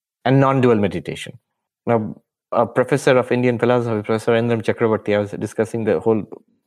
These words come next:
retreat with him. He said, "At the end of it all, have a session where you look at all that you did. Find out the differences. Don't be in a hurry to find out what is similar. Find out the differences, to, to the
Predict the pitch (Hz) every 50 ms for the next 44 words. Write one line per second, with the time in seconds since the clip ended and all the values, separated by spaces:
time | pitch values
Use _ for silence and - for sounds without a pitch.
0 | _ - 117 110 113 - 131 120 120 123 107 - - 104 113 120 - _ _ _
1 | _ _ _ - 139 151 147 - 170 139 135 - - - - - _ _ - 131
2 | 143 147 160 185 190 196 190 - 185 175 - - 143 143 131 139 165 160 - _
3 | _ - - 156 165 180 185 170 - - 175 170 - 151 135 147 175 - _ _
4 | _ _ _ _ _ _ _ _ _ - 123 143 165 170 160 156 151 151 151 151
5 | - - - _ _ _ _ _ _ _ _ _ _ _ _ - 120 127 131 143
6 | 170 180 180 - 160 156 156 151 - _ - 139 151 170 180 185 165 160 156 -
7 | 131 127 117 104 131 131 120 95 92 - _ _ _ _ _ _ _ _ _ _
8 | _ _ _ _ - 139 151 170 175 185 185 190 185 180 175 165 175 156 - 151
9 | 120 98 - 80 - - - - 135 143 156 160 165 160 151 135 147 147 156 151
10 | 151 143 143 - 139 139 135 135 131 123 120 120 117 120 - - 117 101 92 92
11 | 92 - 139 151 156 175 175 170 170 160 170 170 - 165 127 101 - 95 90 90
12 | - 123 117 - 139 131 123 139 131 127 120 113 -